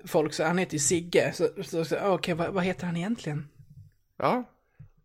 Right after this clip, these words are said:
Speaker 1: Bara för att de tror att det är ett smeknamn.
Speaker 2: Ja, men det är, det är ju ett smeknamn.
Speaker 1: <laughs> Ja. Ja. Eh, eh, Sigvard
Speaker 2: Nej.
Speaker 1: heter han egentligen.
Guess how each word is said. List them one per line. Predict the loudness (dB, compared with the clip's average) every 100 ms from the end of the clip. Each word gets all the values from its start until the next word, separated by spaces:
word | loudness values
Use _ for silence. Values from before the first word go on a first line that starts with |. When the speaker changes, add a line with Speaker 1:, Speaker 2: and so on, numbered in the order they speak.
| _ _ -16
Speaker 1:
Bara | -2 0
för | 0
att | -2
de | -2
tror | -2
att | -2
det |
är | -4
ett |
smeknamn. | -4 -6 -6 -6 -6 -8 -14 _ -20 -20 _ _ _ _
Speaker 2:
Ja, | 2 4
men | 2 0
det | 0 0
är, | -2
det | -2
är | 0
ju | -2
ett | -2
smeknamn. | -8 -8 -10 -12 _ -18 4
Speaker 1:
<laughs> | 4 8 4 6 2 4 -2 -4 -10 -10 -12 -20 -20 -18 -16 -8 -2
Ja. | -2 -2 -10 -16 -18 -20 -20 2
Ja. | 4 4 -2 -20 -20 -20 -18 -12 -10 -10 _ -2
Eh, | -2 -4
eh, | -4
Sigvard | 0 0 6 6 6 2
Speaker 2:
Nej. | -4
Speaker 1:
heter | -4
han | -6
egentligen. | -8 -10 -14